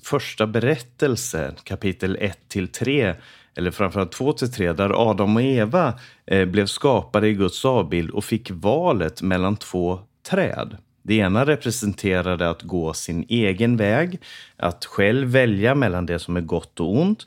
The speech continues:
och det andra representerade att bejaka Herrens vilja och därigenom få evigt liv. Och här säger psalmisten att salig är den, alltså den människa uppnår salighet,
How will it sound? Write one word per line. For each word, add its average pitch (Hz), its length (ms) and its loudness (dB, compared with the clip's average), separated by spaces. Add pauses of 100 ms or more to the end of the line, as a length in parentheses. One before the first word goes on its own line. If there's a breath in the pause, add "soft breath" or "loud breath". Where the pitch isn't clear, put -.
(160 loud breath)
och - 220 -2
det 117 100 2
andra 92 560 2 (200 soft breath)
representerade 101 840 0
att 78 80 -10
bejaka 92 640 0
Herrens 107 640 0
vilja 78 420 0
och 92 160 -2
därigenom 80 540 0
få 85 320 -4
evigt 98 460 -2
liv. 120 480 -4 (480 loud breath)
Och 107 140 0
här 165 420 4
säger 107 640 4
psalmisten 90 840 -2
att 78 120 -8
salig 131 640 2
är 92 180 4
den, 73 400 -4
alltså 73 200 -6
den 110 240 2
människa 123 320 0
uppnår 87 520 -2
salighet, 85 800 -2